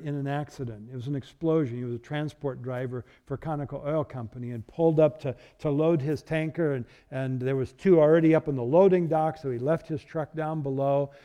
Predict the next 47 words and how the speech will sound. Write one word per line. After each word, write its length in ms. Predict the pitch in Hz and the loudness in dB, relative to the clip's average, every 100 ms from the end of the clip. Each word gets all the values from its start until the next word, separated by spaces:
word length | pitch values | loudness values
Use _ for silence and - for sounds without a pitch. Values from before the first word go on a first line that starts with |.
| _ - | _ -2
left 300 | 151 - 160 | -2 0 -8
it, 180 | 147 | -8
the 140 | 139 147 | -4 -2
engine 360 | 156 143 139 | -2 -4 -6
running, 440 | 131 135 135 139 135 _ _ _ | -6 -4 -4 -6 -8 _ _ _
and 160 | 143 151 | -6 0
one 160 | 180 | 2
of 120 | 185 160 | 2 2
the 80 | |
men 240 | 160 165 165 | 2 2 0
up 200 | 156 170 | -2 -4
on 240 | 160 151 | -4 -2
the 360 | 135 143 135 127 | -2 -2 -2 -4
loading 460 | 131 165 196 185 147 | 2 8 8 6 2
dock 380 | 131 123 135 143 | -2 -4 -2 -2
actually 360 | 147 - 143 | -2 -4 -4
overflowed 720 | 156 156 143 135 160 151 147 | 0 0 0 -4 -4 -4 -2
the 60 | 131 | -4
fuel 320 | - 190 165 | 2 4 4
tank, 400 | - 143 123 120 | 0 -6 -8 -8
and 140 | 135 123 | -8 -10
the 40 | |
fuel 460 | - 165 165 147 - _ | -6 0 2 0 -4 _
began 320 | 156 143 156 | -6 -2 0
to 80 | 143 | 0
run 240 | 131 156 156 | 0 0 0
down 240 | 147 143 | 0 0
the 80 | 131 | -4
hill 220 | 127 170 | -2 -4
toward 280 | - 143 131 | -4 -6 -6
his 140 | 123 | -8
truck. 340 | - 233 190 - _ _ - | -6 -4 -4 -6 _ _ -10
Uh, 160 | 147 | -6
the 80 | 151 | -4
fumes 520 | - 214 208 196 165 | 0 4 6 6 4
going 300 | - 185 185 | 4 2 2
ahead, 280 | 156 170 185 | 0 2 4
he, 140 | 160 147 | 4 2
he 180 | 165 | -2
heard 220 | 123 180 170 | -2 -2 -2
his 160 | 127 | 0
engine 420 | 160 190 139 147 | 0 0 0 -2
racing, 420 | 135 143 151 165 143 | -2 -2 -2 -4 -4
so 200 | 160 151 | -2 -2
he 80 | |
ran 240 | 143 156 156 | -2 -2 0
down 280 | 156 165 | 0 -2